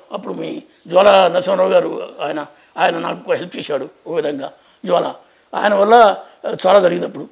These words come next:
అంటే just పెట్టారు. మా వాళ్ళు అలా వెళ్ళేటప్పటికి మా అమ్మాయి ఒక్కతే హైదరాబాద్ అక్కడ దాకా వెళ్ళగలిగింది. అప్పటికే వాటర్ వచ్చేసింది, టీవీ వాళ్ళు వెళ్ళలేకపోయారు, వాళ్ళ back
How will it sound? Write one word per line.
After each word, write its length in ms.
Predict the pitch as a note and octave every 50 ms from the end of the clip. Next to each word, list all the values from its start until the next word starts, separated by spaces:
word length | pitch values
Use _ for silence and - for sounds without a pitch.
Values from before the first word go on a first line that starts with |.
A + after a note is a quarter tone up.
| _ _ -
అంటే 320 | F#3 - A#4 - - _ _ - -
just 140 | C#3+ - - _ _ _ _ _ _ _ _ _ _ - -
పెట్టారు. 300 | - G#3+ - F3 - - - _ _ _ _ _ _ _ _ _ _ _ _ _ _ _ _ _ _ _ _ _ -
మా 160 | G3+ G3+ A3
వాళ్ళు 240 | A#3 A#3 A#3 A#3+ A#3
అలా 220 | A3+ A3 A3 G#3+ G#3+
వెళ్ళేటప్పటికి 580 | G3+ G3+ G3+ G3+ G#3 G#3 G3+ A3 A#3 A#3 A3+
మా 140 | G3+ F#3 F#3+
అమ్మాయి 320 | G3 G3 G3+ G#3+ A#3+ A#3+
ఒక్కతే 320 | G#3 F#3+ - G#3+ A3 - A3
హైదరాబాద్ 460 | E3 F#3+ G#3 G#3 G#3+ G3+ G3+ G3+ G#3+
అక్కడ 180 | A3 G3 G3+ F#3+
దాకా 180 | G3+ G3+ G#3+
వెళ్ళగలిగింది. 500 | G3+ F3+ F#3+ G3+ G3+ F#3+ F3+ E3 E3 F#3
అప్పటికే 300 | A3 F3+ G3+ A3+ G#3+ A3+
వాటర్ 280 | A3 G3+ F3+ - G#3 G#3+
వచ్చేసింది, 500 | G#3+ - C4+ - - - G3 G3 D4 - _ _ _ - _ -
టీవీ 160 | - A#3+ B3
వాళ్ళు 240 | B3+ A#3+ A3+ G#3 F#3+
వెళ్ళలేకపోయారు, 520 | - - G3 F#3 E3 C#3 D3+ E3+ C#3+ C3+ D#3
వాళ్ళ 160 | E3 F3+ F#3
back 280 | F3+ F#3 F#3+ - -